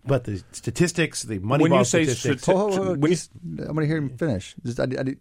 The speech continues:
Speaker 2: Well, I
Speaker 3: I
Speaker 2: was gonna define what he meant by traditional statistics.
Speaker 1: The
Speaker 2: Like,
Speaker 1: traditional statistics
Speaker 2: st-,
Speaker 1: are the
Speaker 2: hits.
Speaker 1: R B Is, the runs, the hits, the, the playoff, the World Series rings, um, the great plays, the five, um, Gold Gloves, the M V P awards,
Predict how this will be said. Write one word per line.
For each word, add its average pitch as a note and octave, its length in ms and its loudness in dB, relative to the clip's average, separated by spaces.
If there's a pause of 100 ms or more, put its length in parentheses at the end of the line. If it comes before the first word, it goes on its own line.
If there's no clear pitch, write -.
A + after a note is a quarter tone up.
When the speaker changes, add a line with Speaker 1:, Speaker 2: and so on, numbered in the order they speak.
Speaker 2:
Well, D3+ 120 4
I D#3 40 4
Speaker 3:
I - 20 4
Speaker 2:
was F3 120 0
gonna D#3+ 160 -2
define C#3 420 0
what C3 100 -2
he B2 60 0
meant A#2+ 220 0
by G#2 100 0
traditional G#2+ 480 -2
statistics. - 580 -2
Speaker 1:
The B2+ 60 2
Speaker 2:
Like, A2+ 80 0
Speaker 1:
traditional F#3 380 2
statistics C3+ 400 -2
Speaker 2:
st-, - 80 2
Speaker 1:
are A#2 60 2
the A2 100 0
Speaker 2:
hits. D3 340 6
Speaker 1:
R C3+ 260 4
B C3 40 2
Is, A#2+ 100 -4
the A#2 80 -4
runs, B2+ 520 0
the F#2+ 100 -8
hits, - 540 -2 (260)
the, G#2+ 340 -2
the A2 220 -4
playoff, D3+ 580 2
the G#2+ 220 0
World D3 260 4
Series D3 360 2
rings, C3 540 0 (280)
um, A2 400 -2
the A#2+ 180 2
great D3 380 0
plays, C3+ 560 0
the G#2+ 160 -2
five, D3+ 480 0
um, A#2+ 260 -2
Gold C3+ 280 2
Gloves, B2+ 600 2 (300)
the A2+ 200 -4
M D3 120 0
V D3 100 4
P D#3 220 0
awards, B2 680 2